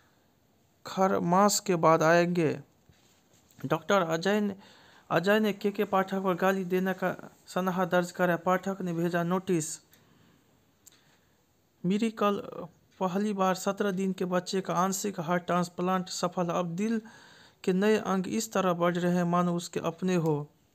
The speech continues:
राज्य में युवाओं को शास्त्रीय संगीत सिखाने के लिए हर जिले में खुलेगा ट्रेनिंग सेंटर, मई से होगी शुरुआत। टिकटू ने कहा,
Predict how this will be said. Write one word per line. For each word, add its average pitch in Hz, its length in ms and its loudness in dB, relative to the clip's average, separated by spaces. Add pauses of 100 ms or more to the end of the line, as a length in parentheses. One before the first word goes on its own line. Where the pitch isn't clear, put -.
(680)
राज्य 208 240 2
में 202 120 2
युवाओं 196 320 4
को 196 220 -6
शास्त्रीय 196 440 0
संगीत 190 340 -2
सिखाने 190 520 -4
के 190 140 -6
लिए 180 180 -2
हर 196 220 0
जिले 190 260 -2
में 180 100 -4
खुलेगा 180 280 -2
ट्रेनिंग 180 400 -2
सेंटर, 170 400 -2
मई 185 240 -2
से 190 160 -2
होगी 180 280 0
शुरुआत। 175 500 -2 (2500)
टिकटू 180 340 -2
ने 220 140 4
कहा, 190 580 0